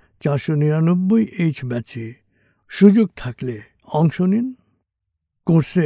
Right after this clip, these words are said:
এলে খুব সহজেই আপনি হেলদি লাইফস্টাইলের গভীরে প্রবেশ করতে পারবেন এবং এই সূত্রগুলো অনুশীলন করে আপনিও সুস্থ, সফল জীবন লাভ করতে পারবেন।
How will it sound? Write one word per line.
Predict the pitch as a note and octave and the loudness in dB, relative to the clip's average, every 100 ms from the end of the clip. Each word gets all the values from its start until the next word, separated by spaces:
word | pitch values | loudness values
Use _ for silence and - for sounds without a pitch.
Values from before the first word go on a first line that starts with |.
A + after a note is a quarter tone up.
| C#3 | 0
এলে | D#3 C3 A#2+ - - | -2 -6 -12 -20 0
খুব | G#3+ F#3+ | 2 2
সহজেই | - F3+ A3 F#3+ B2+ A2 B2+ _ _ _ | 0 0 0 0 -4 -8 -18 _ _ _
আপনি | D3 C#3 D3+ | -4 0 2
হেলদি | E3+ A#3 A3 A#3 | 4 4 4 2
লাইফস্টাইলের | D#3+ C#3+ C#3 - - B2 B2 A#2+ A2+ - _ _ - | 2 -4 -6 -8 -8 -6 -4 -6 -8 -14 _ _ 0
গভীরে | D#3 E3 G#3 A3 | 2 2 2 0
প্রবেশ | - C#3+ B2+ B2 | 0 -4 -4 -6
করতে | - B2 - A2 | -8 -10 -10 -14
পারবেন | B2 A2+ A2+ A2+ A2 A2 _ _ _ _ _ _ | -12 -12 -12 -12 -14 -20 _ _ _ _ _ _
এবং | D#3 C#3+ C3+ B2+ B2+ _ _ _ _ - | 0 2 2 0 -8 _ _ _ _ -4
এই | D3+ | -2
সূত্রগুলো | C3+ E3 D3 E3+ E3 F3 E3 F#3 G#3+ - _ _ _ _ E3+ | 0 0 0 2 6 6 6 2 -4 -14 _ _ _ _ 4
অনুশীলন | F#3+ G#3 - G#3+ D#3 | 6 6 4 2 0
করে | B2+ B2 A2+ A#2+ - _ _ | -4 -8 -8 -12 -18 _ _
আপনিও | D3+ D#3 - A3+ F3 | -4 -2 2 4 4
সুস্থ, | - D3 C#3 - C3 A2+ B2 _ _ - | 0 -4 -4 -6 -6 -6 -10 _ _ -6
সফল | E3 D#3+ A#3 A3 | -4 -2 2 2
জীবন | B2 C3+ A#2+ A#2+ A#2+ | 2 -2 -2 -2 -4
লাভ | A2+ A#2 - | -6 -8 -8
করতে | A#2 - A2+ | -10 -8 -12
পারবেন। | B2 A#2 B2 G#2+ | -12 -12 -14 -16